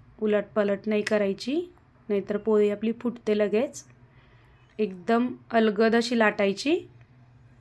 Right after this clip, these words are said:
एकसारखी पातळ पोळी लाटून घेऊयात आपण. बघू शकता तुम्ही, किती मस्त पोळी लाटून तयार झालेली आहे आपली. एकदम पुरणही सगळीकडे पसरलेलं आहे, दिसतंय पण आपल्याला ते पुरण सगळीकडे पसरून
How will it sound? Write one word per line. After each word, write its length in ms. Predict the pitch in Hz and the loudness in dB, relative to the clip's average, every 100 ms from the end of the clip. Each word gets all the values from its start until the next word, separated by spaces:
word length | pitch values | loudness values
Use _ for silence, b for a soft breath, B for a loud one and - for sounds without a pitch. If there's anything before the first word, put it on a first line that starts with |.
| - - - - - - | -20 -20 -20 -20 -12 -4
एकसारखी 760 | 214 - - 220 214 - 254 | -4 -6 -2 0 0 -4 -6
पातळ 580 | 247 226 233 - 220 220 | 0 0 -2 -2 0 0
पोळी 380 | 233 233 226 226 | 0 0 2 2
लाटून 320 | 214 214 214 | 0 0 2
घेऊयात 400 | 220 214 202 208 | 4 4 2 -2
आपण. 280 | 208 220 254 - - | -2 -2 -4 -8 -6
बघू 220 | 208 208 | -2 -2
शकता 320 | 233 240 240 214 | -2 -6 -4 -2
तुम्ही, 240 | 220 214 | 0 -2
किती 260 | 214 220 220 | -4 -4 -2
मस्त 580 | 220 214 - - - | -2 -2 -8 -18 -8
पोळी 380 | 233 240 233 233 | -4 0 2 4
लाटून 320 | 226 214 226 220 | 2 0 -2 0
तयार 260 | 220 220 220 | 2 2 2
झालेली 420 | 220 220 208 208 | 0 0 2 2
आहे 100 | 208 | 2
आपली. 320 | 208 208 262 - b b b b b b b b b - - _ - - - - - - 208 | 2 -2 -2 -6 b b b b b b b b b -20 -20 _ -20 -20 -20 -20 -20 -20 -14
एकदम 440 | 185 175 214 220 | -14 -4 -2 0
पुरणही 560 | 226 233 226 220 226 240 | 0 2 4 4 4 2
सगळीकडे 720 | 240 190 214 214 214 226 226 | -2 -2 2 2 4 2 2
पसरलेलं 680 | 233 226 233 214 214 208 196 | 0 -2 0 2 4 4 2
आहे, 200 | 226 254 | -2 -4
दिसतंय 500 | 202 208 - 214 214 | -2 -2 -2 -2 -2
पण 200 | 226 214 | 0 0
आपल्याला 420 | 208 196 196 202 | 0 -2 -2 -2
ते 100 | 214 | -4
पुरण 380 | 214 208 202 202 | -2 0 0 -2
सगळीकडे 680 | 214 185 202 208 208 214 | -6 -4 0 0 0 -2
पसरून 580 | 208 220 214 214 208 208 | 0 -2 -4 0 0 0